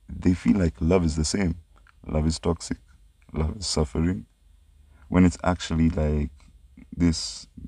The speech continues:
beautiful lesson that we get to learn over and over and over again until we find someone who's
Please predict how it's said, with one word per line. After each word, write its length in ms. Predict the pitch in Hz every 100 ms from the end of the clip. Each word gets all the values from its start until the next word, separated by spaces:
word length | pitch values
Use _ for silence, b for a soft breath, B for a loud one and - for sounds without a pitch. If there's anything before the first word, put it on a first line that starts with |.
| - 82
beautiful 640 | 85 87 87 - 78 82
lesson 600 | 80 78 80 - 78 82 -
that 320 | 85 82 - - b b b
we 180 | - 92
get 200 | 78 85 -
to 100 | -
learn 300 | 76 73 69 -
over 400 | 80 82 78 76 -
and 180 | 80 -
over 240 | 82 80 78
and 120 | 73 -
over 240 | 80 78
again 420 | - - 80 73 85 _ _ - - -
until 240 | 85 104
we 100 | 98
find 320 | 85 87 87 82
someone 400 | - 85 80 76
who's 240 | 80 76